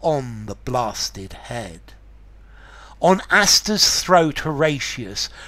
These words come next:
right firmly pressed his heel, and thrice and four times tugged amain ere he wrenched out the steel. "And see," he cried, "the welcome,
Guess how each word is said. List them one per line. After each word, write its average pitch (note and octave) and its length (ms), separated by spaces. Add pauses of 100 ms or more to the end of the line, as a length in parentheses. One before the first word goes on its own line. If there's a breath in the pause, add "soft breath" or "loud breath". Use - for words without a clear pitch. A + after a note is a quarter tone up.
(120)
right D#3+ 320
firmly D#3+ 640
pressed - 480
his C3+ 200
heel, A2+ 540 (560 loud breath)
and F3+ 180
thrice G3+ 640
and E3+ 160
four A3 400
times F3 500
tugged - 440
amain E3 640 (420 loud breath)
ere F3 320
he E3 240
wrenched D3+ 640
out C#3+ 300 (100)
the G#2 140
steel. A2 680 (880 loud breath)
"And F#3 200
see," A#3+ 360
he D#3+ 260
cried, B2+ 600
"the D3 100
welcome, C#3+ 800